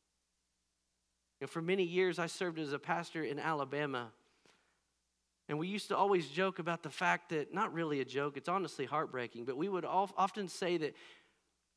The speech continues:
that the people there, we would have to get them lost before we could get them saved.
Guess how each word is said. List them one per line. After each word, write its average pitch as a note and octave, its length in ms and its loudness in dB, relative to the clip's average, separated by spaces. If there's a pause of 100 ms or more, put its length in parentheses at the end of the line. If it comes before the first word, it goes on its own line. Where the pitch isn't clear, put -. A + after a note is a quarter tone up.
(220)
that D3+ 100 -6
the D#3+ 80 -4
people G#3 360 -4
there, D#3+ 180 4
we E3 100 0
would F3+ 140 0
have F#3+ 160 0
to G3+ 100 -8
get F#3 160 -2
them D3+ 180 -4
lost D#3+ 360 -2
before D3+ 280 -6
we C#3 120 -4
could B2+ 140 -14
get C3+ 160 -8
them A2+ 120 -8
saved. F#2+ 540 -10